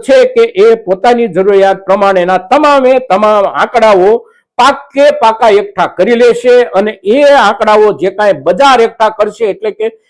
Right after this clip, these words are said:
વેપારી સંગઠનો જે કાંઈ આંકડા એકઠા કરશે, એ આંકડાઓ જ આખરી આંકડાઓ છે અને એ આંકડાઓના આધારે જ વેપારી સમુદાય પોતે બજારને આગળની દિશામાં લઈ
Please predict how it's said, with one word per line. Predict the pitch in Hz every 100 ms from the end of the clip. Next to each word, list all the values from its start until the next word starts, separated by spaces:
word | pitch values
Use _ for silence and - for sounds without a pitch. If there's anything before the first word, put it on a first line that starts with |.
| _
વેપારી | 143 226 247 294 285 285
સંગઠનો | - 226 240 226 233 233 143
જે | 202
કાંઈ | 240 226 190
આંકડા | 190 196 180
એકઠા | 175 190 185
કરશે, | 254 240 233 202 - 208
એ | 233
આંકડાઓ | - 170 208 208 190 190
જ | 190
આખરી | 151 - 208 226
આંકડાઓ | 226 233 240 240 240
છે | 247 247 - _ -
અને | 226 247 208
એ | 277
આંકડાઓના | 294 190 220 247 226 220 208 196 151
આધારે | 190 240 208 208
જ | 190 170
વેપારી | 139 208 262 247 233 226 -
સમુદાય | 190 220 190 196 190 190
પોતે | 226 - 180 165 - _
બજારને | 156 202 262 262 233 208 214 208
આગળની | 170 190 220 208 180
દિશામાં | 180 190 190 185 165
લઈ | 185